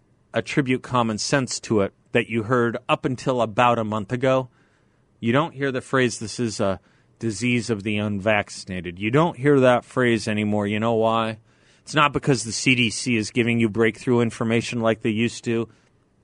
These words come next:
but they have the information. They're probably telling people, "Better not do it anymore." If you go to some of the state reporting,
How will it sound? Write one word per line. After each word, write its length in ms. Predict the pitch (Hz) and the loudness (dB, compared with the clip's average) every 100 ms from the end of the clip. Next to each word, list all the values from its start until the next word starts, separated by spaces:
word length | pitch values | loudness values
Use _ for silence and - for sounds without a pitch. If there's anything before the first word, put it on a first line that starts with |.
| - | -6
but 120 | 107 | 0
they 140 | 107 | 0
have 280 | 98 123 127 | 4 4 4
the 120 | 120 | 0
information. 800 | 101 - 104 95 90 - 95 90 | -4 -6 -6 -6 -6 -8 -10 -10
They're 100 | - | -8
probably 380 | 107 117 107 104 | -2 0 0 -2
telling 320 | 95 110 98 | -4 -6 -6
people, 440 | 92 104 95 90 - _ _ _ _ | -6 -8 -6 -8 -10 _ _ _ _
"Better 220 | 123 110 | 2 2
not 260 | 98 95 87 | 0 -4 -4
do 180 | 107 95 | -4 -2
it 80 | 92 | -2
anymore." 420 | 92 92 92 92 - - | -4 -4 -2 -4 -6 -8
If 180 | 147 - | -6 -4
you 60 | 156 | 2
go 220 | 220 311 | 6 6
to 80 | 294 | 6
some 280 | - 220 | 4 4
of 60 | 170 | 2
the 80 | 113 | 0
state 520 | - - 156 156 165 | -6 0 4 4 4
reporting, 600 | 135 - 147 143 151 151 | -2 2 4 4 2 -6